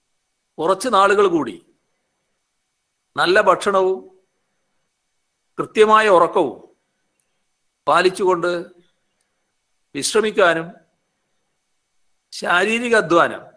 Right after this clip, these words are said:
ആരോഗ്യം വീണ്ടെടുത്തതിന് ശേഷം മാത്രം നടത്തുവാനും ഇങ്ങനെയുള്ളവര് പ്രത്യേകമായി ശ്രദ്ധിക്കേണ്ടതാണ്.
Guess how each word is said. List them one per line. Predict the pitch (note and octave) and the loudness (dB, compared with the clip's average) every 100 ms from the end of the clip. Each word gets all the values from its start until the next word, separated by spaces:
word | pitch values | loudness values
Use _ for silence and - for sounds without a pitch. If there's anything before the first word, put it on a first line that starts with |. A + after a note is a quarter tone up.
| _ _ _ _ _ _ _ _ _ _ _ _ _ - | _ _ _ _ _ _ _ _ _ _ _ _ _ -4
ആരോഗ്യം | C#3 F3+ G#3 G3+ G#3 | 0 2 2 2 0
വീണ്ടെടുത്തതിന് | F#3 F#3+ F#3+ G3 G3 | 0 -2 -2 -2 -2
ശേഷം | F#3+ F3 F3+ G3 F3 | -2 -2 -2 -4 0
മാത്രം | D#3 E3+ F#3 F#3 G3 - _ _ _ _ _ _ _ _ _ _ | 0 2 0 -2 -6 -20 _ _ _ _ _ _ _ _ _ _
നടത്തുവാനും | C#3+ A3 A3 G#3 D#3+ C#3+ E3 A#3+ _ _ _ _ _ _ _ _ _ _ _ _ _ _ | -2 -2 0 2 4 2 -6 -14 _ _ _ _ _ _ _ _ _ _ _ _ _ _
ഇങ്ങനെയുള്ളവര് | D3 E3+ G3 F#3+ F3 F3 E3+ E3+ F3 - _ _ _ _ _ _ _ _ _ _ _ _ | -6 -2 2 4 4 4 2 -2 -4 -14 _ _ _ _ _ _ _ _ _ _ _ _
പ്രത്യേകമായി | C#3+ G#3 G#3+ G#3+ F#3+ F3 | -6 2 4 4 2 2
ശ്രദ്ധിക്കേണ്ടതാണ്. | F3+ E3 D3+ D3 C#3 C3+ G#2 F2 _ | 0 -4 -6 -4 -4 -4 -8 -12 _